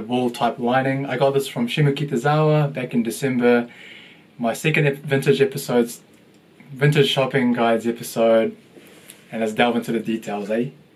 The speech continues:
This is by a brand called Northcrest, size large, comes in that sort of beautiful sort of lumberjack, sort of green, plaid, tartan type of print all over the body. It's pretty much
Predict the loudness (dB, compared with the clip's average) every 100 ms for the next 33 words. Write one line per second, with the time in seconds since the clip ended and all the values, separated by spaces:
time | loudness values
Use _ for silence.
0 | _ _ _ _ _ _ -2 2 2 4
1 | 2 2 2 2 2 2 2 2 2 2
2 | 2 4 4 4 0 -12 -2 0 2 0
3 | 2 2 2 2 -2 -8 -12 -2 2 4
4 | 4 4 2 0 0 -2 0 0 0 -4
5 | -6 -6 -2 0 0 0 0 2 2 2
6 | -2 -4 -4 2 4 6 6 2 -2 -8
7 | -20 -20 -20 -20 -20 _ -4 2 4 4
8 | 2 -4 -20 -20 -6 -2 -2 -2 -2 -2
9 | -4 -6 -8 -4 -4 -6 -12 -16 -6 -2
10 | 0 0 -2 -2 0 2 2 0 -4 -10
11 | -20 -20 -20 -20 -8 -8 -4 2 4 4
12 | 4 0 -6